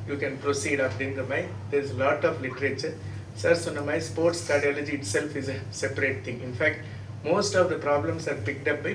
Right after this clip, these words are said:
pediatric cardiologists. குழந்தை டாக்டர்ஸ் தான் இனிஷியலா இதை பிக்கப் பண்ணி எங்களுக்கு ரெஃபர்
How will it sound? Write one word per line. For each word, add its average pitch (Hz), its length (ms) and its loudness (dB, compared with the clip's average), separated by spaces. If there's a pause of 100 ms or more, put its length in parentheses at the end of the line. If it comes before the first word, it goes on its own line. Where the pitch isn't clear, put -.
(100)
pediatric 151 460 4
cardiologists. - 540 -2 (320)
குழந்தை 147 320 2
டாக்டர்ஸ் 135 440 -2
தான் 220 140 0 (400)
இனிஷியலா 165 520 0 (460)
இதை 139 120 2 (100)
பிக்கப் 160 380 2
பண்ணி 143 240 2
எங்களுக்கு 135 360 0 (440)
ரெஃபர் 135 260 2